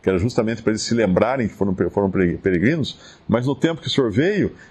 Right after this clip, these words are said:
eles alargavam os, os filactérios das vestes, os, a, a, o desfiado das roupas,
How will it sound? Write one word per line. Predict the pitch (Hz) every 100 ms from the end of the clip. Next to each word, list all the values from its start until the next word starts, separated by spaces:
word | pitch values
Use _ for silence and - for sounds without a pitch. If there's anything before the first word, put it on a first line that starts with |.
| -
eles | 139 147
alargavam | 175 185 175 127 156 202 175 160 110
os, | 95 - - -
os | 110 90
filactérios | - - 110 104 - 113 117 98 87
das | 87 80
vestes, | 92 95 -
os, | 76 69 - - - - - -
a, | -
a, | 85 - 85 80 76 65
o | 95
desfiado | 98 - - 117 143 151 101
das | 87 -
roupas, | 120 175 180 78 73 -